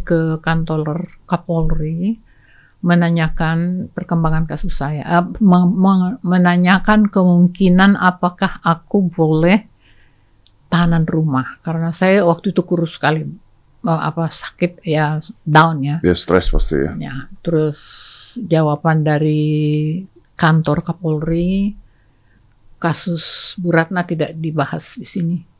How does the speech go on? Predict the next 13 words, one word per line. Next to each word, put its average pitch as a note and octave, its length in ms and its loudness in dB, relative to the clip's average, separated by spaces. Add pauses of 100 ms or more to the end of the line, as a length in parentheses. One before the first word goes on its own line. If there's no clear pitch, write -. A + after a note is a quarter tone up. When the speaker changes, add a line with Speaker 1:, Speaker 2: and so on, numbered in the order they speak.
(1800)
Speaker 1:
Jadi E3+ 400 0
setelah E3 480 -2
itu, G3+ 560 0 (1300)
ya E3 320 4
aku G#3 260 -6
udah D#3+ 180 -2 (320)
menyerah, F#3 640 2
ya E3 200 0
artinya, G3 480 -2 (960)
ya D#3 120 2
sudah, F3+ 460 4
emang E3+ 260 -6
aku E3 520 -2